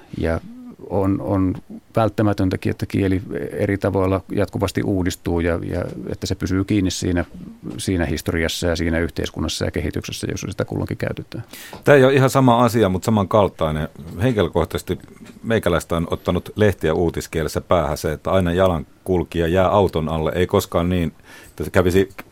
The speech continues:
Speaker 2: ilmi, että autoilija, ihminen ajoi sillä autolla jalankulkijan päälle. Tämmöinen tuntuu oikeastaan vähän niin kuin jo dramaattisemmalta ja ehkä monille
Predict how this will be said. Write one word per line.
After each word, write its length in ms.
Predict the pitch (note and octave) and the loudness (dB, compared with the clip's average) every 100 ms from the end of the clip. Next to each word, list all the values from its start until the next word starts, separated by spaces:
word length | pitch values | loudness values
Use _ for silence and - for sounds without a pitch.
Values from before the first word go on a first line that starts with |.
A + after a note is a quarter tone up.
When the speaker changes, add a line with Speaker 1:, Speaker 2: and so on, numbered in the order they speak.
| - - - - - | -10 -10 -10 -14 -4
Speaker 2:
ilmi, 380 | C#3 C3 G#2+ F2 - | 4 6 6 4 0
että 220 | E2 A#2 | -2 4
autoilija, 640 | B2+ G#2 - D2+ D2+ F#2 - | 8 8 6 0 4 2 4
ihminen 540 | A#2+ - D#2+ F2+ F2 - | 0 0 0 0 0 2
ajoi 360 | A#2+ G#2 D#2+ | 4 4 2
sillä 240 | C#2+ D2 D2 | 0 -4 -2
autolla 540 | D#2+ C#2+ C#2+ C#2+ C#2+ - - - - - | 0 -2 -4 -6 -8 -10 -18 -18 -12 2
jalankulkijan 840 | F#2 F2+ E2+ D2+ E2 D2+ E2+ D#2 | 4 4 2 0 -2 0 -2 0
päälle. 300 | F2 E2 D#2+ | 0 2 0
Tämmöinen 420 | - A2+ G#2+ F#2+ | 2 2 4 2
tuntuu 680 | D#2 G2 F2 G2 F#2 - - - _ - - | 2 0 2 2 0 -8 -14 -16 _ -20 -10
oikeastaan 440 | G2+ F#2+ F#2+ G2+ F#2 | -6 -6 -4 -2 0
vähän 180 | F#2 | 0
niin 100 | F#2 | 0
kuin 120 | F2+ G2 | 2 2
jo 100 | F#2+ | 4
dramaattisemmalta 840 | A#2 G#2 F#2+ - F2 D#2+ D2+ C#2+ | 4 4 2 0 -4 -2 -4 -4
ja 160 | D#2+ - | -2 -2
ehkä 260 | E2 - G2 - - - - - - - | -6 -8 -8 -10 -20 -20 -20 -20 -16 -6
monille 240 | F#2 F2+ | -2 -2